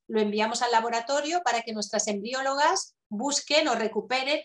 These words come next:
los óvulos del líquido folicular. El mismo mo-, en el mismo momento que estamos recuperando los ovocitos,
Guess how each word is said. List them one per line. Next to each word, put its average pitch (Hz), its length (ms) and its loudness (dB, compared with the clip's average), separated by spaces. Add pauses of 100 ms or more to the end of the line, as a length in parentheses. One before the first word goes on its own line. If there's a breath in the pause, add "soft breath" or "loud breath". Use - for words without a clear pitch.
los 220 280 -2
óvulos 226 360 0
del 214 160 -2
líquido 214 340 -2
folicular. 190 580 -2 (540 loud breath)
El 226 160 -2
mismo 269 400 2
mo-, 277 160 0
en 233 120 -2
el 226 120 -2
mismo 277 240 0
momento 294 640 4
que 202 260 0
estamos 226 360 -2
recuperando 233 500 0
los 233 180 -2
ovocitos, 320 920 0